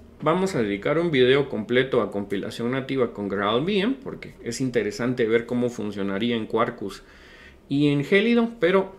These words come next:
hoy nos vamos a enfocar en tolerancia a fallas. Ahora bien, ¿cómo inicio un proyecto con Quarkus?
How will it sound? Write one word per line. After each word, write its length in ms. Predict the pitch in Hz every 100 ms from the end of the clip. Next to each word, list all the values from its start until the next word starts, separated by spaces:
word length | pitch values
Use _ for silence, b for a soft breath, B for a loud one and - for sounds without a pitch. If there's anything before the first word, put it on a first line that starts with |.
| -
hoy 160 | 147
nos 160 | 156 127
vamos 320 | 127 131 123
a 40 |
enfocar 440 | 135 131 131 123 -
en 120 | 110 98
tolerancia 600 | 101 95 98 98 - 143
a 20 |
fallas. 480 | 196 196 190 - - - - B B B B B
Ahora 380 | 120 139 160 190
bien, 260 | 226 - - - - - - -
¿cómo 400 | 190 220 233 233
inicio 560 | 160 147 147 165 - 98
un 160 | 123 139
proyecto 540 | 147 113 101 - 110
con 160 | 131 139
Quarkus? 560 | 175 160 - - -